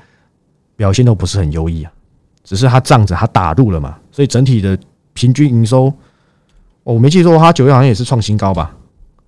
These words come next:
非常厉害欸。我记得它好像下一个厂好像是明年才完工，还是明年下半年才完工，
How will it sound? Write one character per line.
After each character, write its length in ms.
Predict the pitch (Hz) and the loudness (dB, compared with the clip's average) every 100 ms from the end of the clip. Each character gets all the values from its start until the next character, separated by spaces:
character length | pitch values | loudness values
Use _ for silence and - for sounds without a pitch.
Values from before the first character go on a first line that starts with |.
| _ | _
非 200 | _ 143 | _ -4
常 220 | 139 104 | -2 -2
厉 160 | 107 101 | -2 -2
害 160 | 101 | -2
欸。 160 | 85 - _ _ _ _ _ _ _ _ _ _ _ _ _ - | -4 -10 _ _ _ _ _ _ _ _ _ _ _ _ _ -4
我 60 | |
记 100 | 196 | 2
得 80 | 185 | 4
它 80 | 190 | 6
好 80 | 165 | 4
像 80 | |
下 200 | 175 190 | 4 2
一 20 | 147 | 2
个 100 | 147 | 0
厂 220 | - 90 | -4 -4
好 60 | |
像 100 | 107 | -2
是 80 | 147 | 2
明 240 | 156 127 160 | 4 6 6
年 180 | 123 | 4
才 140 | 117 107 | 2 2
完 240 | 110 98 | 2 0
工， 140 | 113 104 | 0 0
还 80 | |
是 80 | 123 | 2
明 80 | 131 | 2
年 100 | 117 | 2
下 240 | - 139 | 0 0
半 140 | - 120 | 0 0
年 120 | 87 | 0
才 80 | 90 | -2
完 220 | 85 90 | -4 -4
工， 180 | 90 | -4